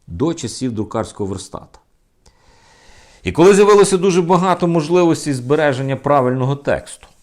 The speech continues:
ну, друкарський верстат беріг, а до того були рукописи. І автор статті вказує:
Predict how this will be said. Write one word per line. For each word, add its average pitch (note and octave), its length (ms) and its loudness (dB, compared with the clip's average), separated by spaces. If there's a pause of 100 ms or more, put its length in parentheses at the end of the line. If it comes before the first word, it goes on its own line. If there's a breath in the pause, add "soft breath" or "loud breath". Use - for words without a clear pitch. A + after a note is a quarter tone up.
(420)
ну, - 120 -16 (220)
друкарський G2+ 680 -6 (400)
верстат C4+ 600 -8
беріг, C3 500 0
а G#2+ 120 -4
до C3+ 140 -6
того C4 360 -2
були F3 340 -4
рукописи. - 640 -8 (760 loud breath)
І F#2 80 -2
автор G3 320 0
статті D#3 300 -6
вказує: - 500 -8